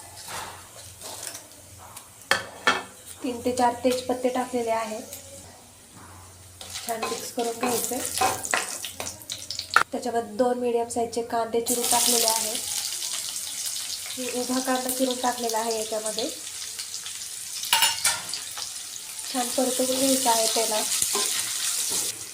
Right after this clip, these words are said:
तेलामध्ये कांदा तळवताना तो सुट्टा करून घ्यायचा आहे, पटकन तळला जातो. कांदा छान परतून झालेला आहे.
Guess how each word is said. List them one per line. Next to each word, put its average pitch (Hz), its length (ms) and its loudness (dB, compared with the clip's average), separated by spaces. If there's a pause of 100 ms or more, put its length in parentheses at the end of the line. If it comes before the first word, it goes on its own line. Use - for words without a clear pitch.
(720)
तेलामध्ये 254 460 4
कांदा 240 320 2 (100)
तळवताना 240 600 4 (100)
तो 233 60 -6
सुट्टा 254 340 0
करून 254 320 0
घ्यायचा 269 360 4
आहे, 226 300 4 (1500)
पटकन 262 380 0
तळला 233 280 8
जातो. 220 360 2 (2250)
कांदा 220 260 -2 (120)
छान 233 180 -2
परतून 247 440 0
झालेला 233 380 2
आहे. 220 320 0